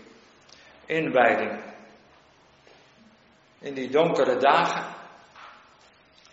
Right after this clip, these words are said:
En, eh, er wordt van ouds ook gezegd dat bij Chanukka, dan wordt het Halleel gezongen.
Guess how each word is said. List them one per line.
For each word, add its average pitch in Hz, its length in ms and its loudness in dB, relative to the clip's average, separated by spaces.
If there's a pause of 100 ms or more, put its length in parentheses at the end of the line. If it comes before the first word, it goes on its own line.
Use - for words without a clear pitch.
(640)
En, 117 460 -6
eh, 110 280 -6
er 127 120 0
wordt 151 280 6
van 143 160 4
ouds 180 400 2
ook 151 180 4
gezegd - 720 0
dat 156 240 4
bij 143 200 8
Chanukka, 143 1000 2 (1800)
dan 160 200 4
wordt 190 220 8
het 175 160 4
Halleel 175 520 8
gezongen. 120 500 0